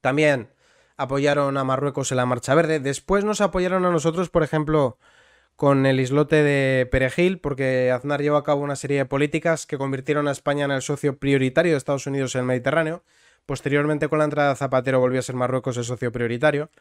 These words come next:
Pero el tema aquí es que, al margen del, de,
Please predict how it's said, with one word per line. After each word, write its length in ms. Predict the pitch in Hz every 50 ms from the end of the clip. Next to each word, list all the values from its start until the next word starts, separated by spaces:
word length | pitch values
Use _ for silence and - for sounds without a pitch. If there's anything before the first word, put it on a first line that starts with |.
| _ _ _ _ _ _ _ _ _ _ _ _ _ _ _ _ _
Pero 160 | - 143 147
el 60 | 143 147
tema 160 | 190 185 180
aquí 160 | 160 156 160
es 260 | 170 165 - - - _ _ _ _ _ _ _ _ _ _ _ _ _ _ _ _ _ _
que, 100 | - 151
al 60 | 143 147
margen 360 | 156 160 156 - 175 175 170
del, 280 | 165 156 143 139 127 127
de, 600 | 139 135 131 127 127 123 120 117 113 110 104